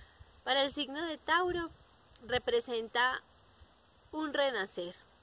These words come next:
representa un nuevo comienzo y febrero requiere mucha concentración asociada al dejar atrás esquemas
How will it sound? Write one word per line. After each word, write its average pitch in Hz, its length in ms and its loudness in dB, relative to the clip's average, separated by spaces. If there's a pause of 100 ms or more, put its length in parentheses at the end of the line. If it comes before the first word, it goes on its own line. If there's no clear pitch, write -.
(340)
representa 226 640 -2
un 247 100 -4
nuevo 262 280 -4
comienzo 196 560 -6
y 190 40 -8
febrero 262 600 -4 (500)
requiere 233 920 -2 (400)
mucha 311 500 -4
concentración 254 1040 -6 (160)
asociada 294 960 0 (720)
al 233 220 2
dejar 214 360 2
atrás 185 640 0
esquemas 311 800 -4